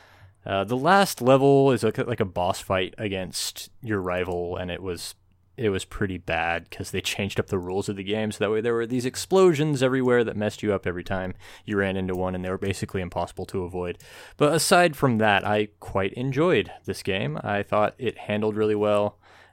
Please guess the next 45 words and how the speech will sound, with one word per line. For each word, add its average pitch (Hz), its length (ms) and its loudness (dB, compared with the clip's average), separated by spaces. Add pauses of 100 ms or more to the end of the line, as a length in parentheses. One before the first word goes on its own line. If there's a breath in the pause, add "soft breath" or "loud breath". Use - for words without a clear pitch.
There's 98 160 -4
a 92 60 -4
lot 95 240 2
of 95 80 -8
things 98 260 -4
to 98 140 -4
unlock. 92 460 0
There's 101 120 0
a 101 60 -4
lot 107 160 4
of 90 140 -4
bonus 92 280 -4
chapters 104 580 -2
in 101 120 -2
the 101 80 -4
story 104 400 0
that 95 120 -4
I 92 140 -2 (140)
haven't 95 180 -2
even 87 240 -6
done 87 240 -6
yet. 101 240 -4 (840 loud breath)
It's - 500 -2 (1400)
an 156 80 4
impressive 170 540 4
game 117 320 4
for 95 180 -2
what 101 160 2
it 95 80 -2
is. 90 280 -2
I, 92 140 -4
I'm 113 160 -4
not 117 280 -4
gonna 104 180 -2
say 98 300 0
it's - 260 -6
the 95 140 -8
best 90 280 -6
racing 92 300 -2
game 92 160 -2
I've 92 140 -2
ever 92 200 -2
played, 107 400 0
but 95 140 -2
it's - 200 -8